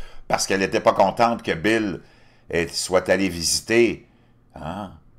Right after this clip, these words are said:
la Pedo Island de notre ami Jeffrey Epstein. Puis j'en passe, j'en passe, les exemples sont nombreux. Brigitte Macron,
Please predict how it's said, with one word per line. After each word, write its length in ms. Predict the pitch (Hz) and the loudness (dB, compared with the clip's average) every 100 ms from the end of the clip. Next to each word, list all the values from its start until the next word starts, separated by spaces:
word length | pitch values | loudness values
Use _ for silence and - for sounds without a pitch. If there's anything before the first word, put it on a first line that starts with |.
| - - | -20 -16
la 120 | 73 | -14
Pedo 400 | - 101 85 101 | -4 -2 0 4
Island 640 | 90 90 120 190 226 151 78 | 4 4 0 -4 -6 -8 -2
de 400 | 85 78 71 65 | 0 0 -2 -6
notre 260 | 76 76 73 | -8 -6 -6
ami 340 | 76 85 73 | -4 -6 -8
Jeffrey 640 | - 107 95 - 135 196 233 - _ | -8 -6 -6 -4 -6 -6 -10 -18 _
Epstein. 640 | - 85 - - 165 214 233 - - _ _ _ _ _ _ _ _ _ _ _ _ - | -14 -8 -6 -6 -6 -6 -10 -12 -18 _ _ _ _ _ _ _ _ _ _ _ _ -16
Puis 100 | - | -2
j'en 200 | 143 131 | 0 4
passe, 240 | 165 170 | 4 2
j'en 160 | 104 87 | 0 2
passe, 180 | 170 127 | 2 2
les 160 | 110 | -2
exemples 260 | 95 107 104 | 0 -2 0
sont 120 | 90 | -2
nombreux. 420 | 76 76 110 120 - - - | -2 0 0 0 -4 -20 -10
Brigitte 760 | 80 120 113 101 135 135 - - - - - - | 0 2 4 4 4 4 -2 -6 -6 -6 -8 -8
Macron, 880 | 76 82 95 110 110 104 117 151 208 | -6 -2 4 4 4 4 2 0 -8